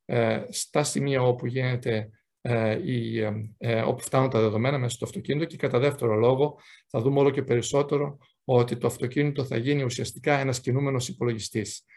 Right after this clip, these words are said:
ένα κινούμενο iPhone, όπως λένε πολλοί από εμάς. Ε, αυτά, λοιπόν, για τις τεχνολογίες σύννεφου και edge. Ε, θα επανέλθω στο θέμα σε λίγο. Επίσης, μέχρι το δύο χιλιάδες είκοσι πέντε περιμένουμε ότι θα έχουμε την ανάπτυξη των πρώτων κβαντικών υπολογιστών,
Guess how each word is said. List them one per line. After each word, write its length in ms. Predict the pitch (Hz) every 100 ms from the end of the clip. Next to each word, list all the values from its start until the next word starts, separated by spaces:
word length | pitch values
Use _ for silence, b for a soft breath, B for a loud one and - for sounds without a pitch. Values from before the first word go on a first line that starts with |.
| b b
ένα 180 | - 139
κινούμενο 440 | 135 135 143 135 131
iPhone, 420 | 127 - 131 120
όπως 220 | 104 120
λένε 200 | 127 110
πολλοί 240 | 107 110 113
από 200 | 107 110
εμάς. 440 | 104 98 - - _ _ b b b b b -
Ε, 360 | 135 127 117 107 - -
αυτά, 360 | 139 - 196
λοιπόν, 360 | 196 185 170 165
για 220 | 151 143
τις 260 | 143 127 -
τεχνολογίες 580 | - 156 135 139 147
σύννεφου 360 | - 151 131 135
και 160 | 123 -
edge. 300 | 160 175 - - b b -
Ε, 160 | 139
θα 340 | 131 143 139 - -
επανέλθω 440 | - 151 160 165
στο 180 | 131 131
θέμα 240 | 147 156
σε 160 | 143 123
λίγο. 340 | 110 101 113 _ B B B
Επίσης, 480 | B 151 208 202 151
μέχρι 200 | 175 185
το 100 | 196
δύο 120 | 175 185
χιλιάδες 340 | 180 175 175
είκοσι 280 | - 143 -
πέντε 280 | 160 175 175
περιμένουμε 540 | 156 143 156 170 165
ότι 200 | 143 -
θα 120 | -
έχουμε 320 | 156 170 151
την 140 | - 131
ανάπτυξη 440 | 143 - - -
των 120 | -
πρώτων 340 | 123 156 135 127 B B
κβαντικών 460 | - 139 131 120 160
υπολογιστών, 800 | 156 127 117 - - 170 208